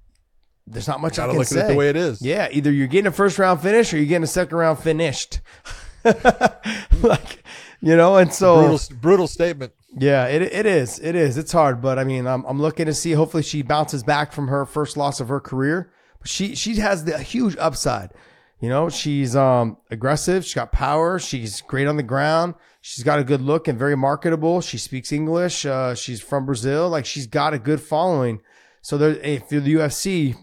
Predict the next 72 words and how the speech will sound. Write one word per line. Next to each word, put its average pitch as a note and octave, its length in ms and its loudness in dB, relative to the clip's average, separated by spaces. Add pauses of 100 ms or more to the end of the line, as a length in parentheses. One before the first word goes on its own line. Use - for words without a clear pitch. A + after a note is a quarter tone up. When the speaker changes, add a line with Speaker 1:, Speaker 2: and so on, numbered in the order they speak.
(100)
Speaker 1:
you're, C3+ 280 -4 (200)
I A#2 60 -14
think C3 180 -8
you're C3 80 -10
kinda C#3+ 220 -4
hoping C#3 300 -4
that C#3 100 -6
she - 100 -12
gets C#3 200 -6
a B2+ 40 -6
win. C3+ 300 -4 (520)
You A#2+ 100 -8
know, B2+ 120 -4
you C3+ 120 -4
can A2 80 -10
start C3+ 200 -4
market, C3+ 320 -4
you C3 80 -8
know, B2+ 140 -6
being B2 180 -4
a C3 60 0
little B2+ 140 -2
bit B2+ 40 -6
more C3 120 -2
marketable B2+ 440 -4
for, A#2 280 -6 (200)
for A2+ 120 -10
her A2+ 120 -10
in A2+ 80 -10
that A2+ 200 -14
division. G#2+ 420 -10 (640)
Um, F3+ 480 4
all G3 60 2
right, G3+ 120 4
well, F3+ 80 6
hey, G3+ 80 6
that's G#3 160 2
gonna G3+ 140 -2
wrap G3+ 200 2
up G3 140 -4
our F#3 140 2
U F#3+ 160 2
F E3+ 80 2
C G#3+ 180 -4
talk, G3+ 380 2
and F3+ 120 -2
we're F3 60 -2
gonna E3+ 120 0
move F3 160 4
on. F#3 200 0
Bellator E3+ 420 2
is C3+ 120 2
this - 180 0
weekend G3 300 0
in C#3+ 80 4
Sioux F3 200 -2
Falls, F#3 380 4
but D3+ 120 -2
go E3+ 100 6
to - 40 6
onlyfans F3 520 0
dot D#3 160 0
com D#3 180 0
slash D3 320 -4
weighing D3 240 -2
in, C3 120 -2
onlyfans D#3 560 -2
dot C#3+ 200 -2
com C#3+ 240 -4
slash B2+ 320 -6
weighing B2+ 340 -6
in. F3+ 240 -2